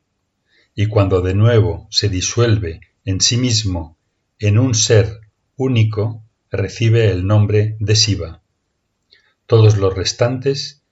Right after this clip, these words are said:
e innumerables dioses y semidioses son también nuevas manifestaciones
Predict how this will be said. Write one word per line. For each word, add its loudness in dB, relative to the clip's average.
e -2
innumerables 0
dioses -2
y -2
semidioses -2
son -4
también -4
nuevas 2
manifestaciones -2